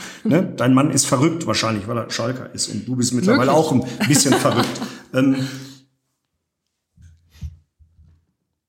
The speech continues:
Speaker 2: ich habe ja zwei Staatsangehörigkeiten. Ich bin Deutsch-Franzose und ich habe in frühester Kindheit gelernt.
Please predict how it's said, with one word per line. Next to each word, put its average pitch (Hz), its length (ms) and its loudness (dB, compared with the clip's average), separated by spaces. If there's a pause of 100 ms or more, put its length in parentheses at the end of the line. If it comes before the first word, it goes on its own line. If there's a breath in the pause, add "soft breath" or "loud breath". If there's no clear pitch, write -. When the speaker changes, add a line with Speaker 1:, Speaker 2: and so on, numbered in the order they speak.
(160)
Speaker 2:
ich 180 340 0
habe 175 160 4
ja 165 80 4
zwei 147 160 4
Staatsangehörigkeiten. 95 1000 -4 (1500 soft breath)
Ich 123 160 -2
bin 135 520 -2
Deutsch-Franzose - 720 -2 (1120)
und 123 120 -2
ich 120 100 2
habe 135 160 2
in 135 80 -2
frühester - 520 0
Kindheit 131 500 -2
gelernt. 110 480 -4